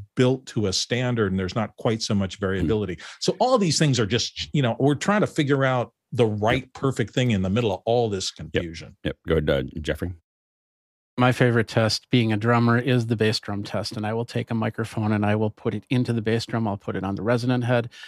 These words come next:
Speaker 3: I'll put it right next to the, uh, attack head to see what the, uh, what the, what the sound is, what, uh, type of things. 'Cause if I don't have my D one twelve with me,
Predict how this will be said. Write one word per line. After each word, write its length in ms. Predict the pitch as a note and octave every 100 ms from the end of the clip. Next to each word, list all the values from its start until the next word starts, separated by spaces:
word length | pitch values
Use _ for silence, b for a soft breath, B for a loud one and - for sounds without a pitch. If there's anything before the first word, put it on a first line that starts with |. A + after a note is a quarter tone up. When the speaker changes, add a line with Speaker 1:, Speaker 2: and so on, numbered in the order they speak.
| B
Speaker 3:
I'll 80 | B2
put 160 | A2+ -
it 100 | -
right 240 | G#2+ A#2 A2
next 260 | A#2 - -
to 60 | A2+
the, 200 | G#2+ G#2+
uh, 320 | G#2+ A2 A2
attack 380 | - A#2 A#2 -
head 260 | A#2+ A#2 B B B
to 100 | B2
see 240 | - -
what 180 | B2+ A#2
the, 220 | - A#2
uh, 240 | A2+ A2+ A2+
what 220 | B2 A#2+
the, 200 | B2+ A#2+ -
what 200 | C3 B2+
the 80 | -
sound 260 | - C3+
is, 140 | C3 G#2+
what, 260 | A#2 -
uh, 140 | B2+ A#2+
type 260 | - B2
of 80 | B2
things. 240 | - C3 -
'Cause 160 | A2
if 160 | A2 C#3
I 60 |
don't 140 | D3+ D#3
have 180 | D3+ D3+
my 160 | D3
D 180 | C#3 D#3
one 240 | C#3+ D3
twelve 340 | C#3 D#3 D#3 D3
with 240 | C3+ A#2
me, 220 | A#2 A2+